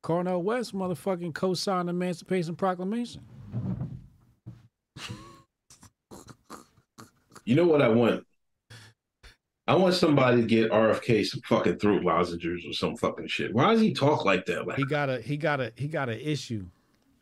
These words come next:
Speaker 1: You gonna have to deal with that shit. That's, that's his, that's what he, he got some, something wrong. What's it called, chat?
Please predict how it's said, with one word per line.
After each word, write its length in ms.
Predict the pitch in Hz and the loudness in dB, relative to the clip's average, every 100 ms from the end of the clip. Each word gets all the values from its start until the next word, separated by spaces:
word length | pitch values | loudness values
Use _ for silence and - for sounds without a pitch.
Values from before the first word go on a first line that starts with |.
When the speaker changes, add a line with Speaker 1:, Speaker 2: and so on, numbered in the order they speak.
| _ _ _ _ _ _ _ _ _ _ _ | _ _ _ _ _ _ _ _ _ _ _
Speaker 1:
You 140 | 123 139 | -6 -2
gonna 120 | 139 | -2
have 100 | 120 | -2
to 80 | 110 | -4
deal 220 | 123 127 | -2 -2
with 100 | 110 | -2
that 180 | 104 104 | -4 -6
shit. 260 | - 90 90 | -6 -12 -8
That's, 260 | 104 117 - | -6 -6 -6
that's 320 | 113 123 - | -6 -6 -2
his, 220 | 131 120 | -4 -4
that's 340 | - 123 117 | -6 -6 -6
what 140 | 120 110 | -6 -4
he, 80 | 127 | -4
he 180 | 110 151 | -4 -4
got 180 | 147 120 | -4 -4
some, 320 | 135 113 110 _ _ _ _ _ _ | -4 -6 -8 _ _ _ _ _ _
something 380 | - 160 143 127 | -8 -6 -4 -4
wrong. 280 | 135 147 131 | -2 0 0
What's 200 | 196 214 | -2 -2
it 100 | 190 | -2
called, 320 | - 208 190 | 2 2 2
chat? 340 | - 208 190 | -2 -2 -2